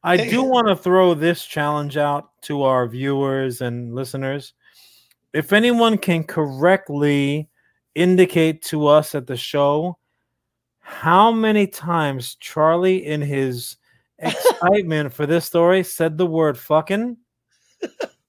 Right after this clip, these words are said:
Speaker 1: you are welcome to a guest spot in an upcoming
Speaker 2: <laughs>
Speaker 1: episode because if you can count that high, I'm pretty confident that you have something to say.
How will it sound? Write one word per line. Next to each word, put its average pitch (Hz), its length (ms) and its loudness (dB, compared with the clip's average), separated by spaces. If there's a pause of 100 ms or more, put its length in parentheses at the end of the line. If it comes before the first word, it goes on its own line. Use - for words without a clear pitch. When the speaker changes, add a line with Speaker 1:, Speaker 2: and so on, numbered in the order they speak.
(120)
Speaker 1:
you 170 380 2
are 196 160 8
welcome 190 800 2
to 165 240 -4
a 147 80 -4
guest 160 580 0
spot 180 500 2
in 175 80 -6
an 143 200 -6
upcoming 175 1160 0
Speaker 2:
<laughs> - 40 -2
Speaker 1:
episode 185 720 0 (640)
because 170 720 2
if 160 260 -10
you 214 160 -2
can 180 240 -8
count 214 480 -6
that 156 240 -2
high, 131 720 -4 (580)
I'm 170 280 2
pretty 214 340 0
confident 190 600 0
that 143 120 -2
you 160 320 -2
have 151 360 2
something 151 460 -4
to 147 80 -4
say. 107 460 -6